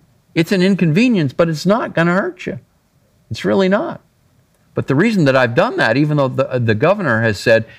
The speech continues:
it's a two hundred fifty dollar fine if they choose to, to assess it, if you're in a business and you don't wear a mask. But there's no jail time associated with it.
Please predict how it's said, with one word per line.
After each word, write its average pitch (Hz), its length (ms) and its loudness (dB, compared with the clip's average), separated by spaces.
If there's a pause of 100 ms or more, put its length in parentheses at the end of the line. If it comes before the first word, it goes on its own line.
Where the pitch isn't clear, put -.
(100)
it's 127 180 -2
a 113 40 -4
two 180 220 0
hundred 165 280 0
fifty 147 260 -2
dollar 123 280 0
fine 107 560 -4 (100)
if 101 200 -6
they 110 140 0
choose 110 340 -6
to, - 220 -6 (720)
to - 180 -6
assess 104 320 -4
it, 90 140 -4 (300)
if 139 220 -2
you're 151 140 -2
in 139 180 0
a 151 120 0
business 123 640 -2 (300)
and 104 140 -2
you 104 200 -2 (180)
don't 101 200 -2
wear 92 140 -4
a 78 40 -6
mask. - 420 -16 (440)
But 110 160 -2
there's 104 260 0
no 135 300 2
jail 120 280 0
time 101 260 -4
associated 92 520 -6
with 82 220 -12
it. - 80 -18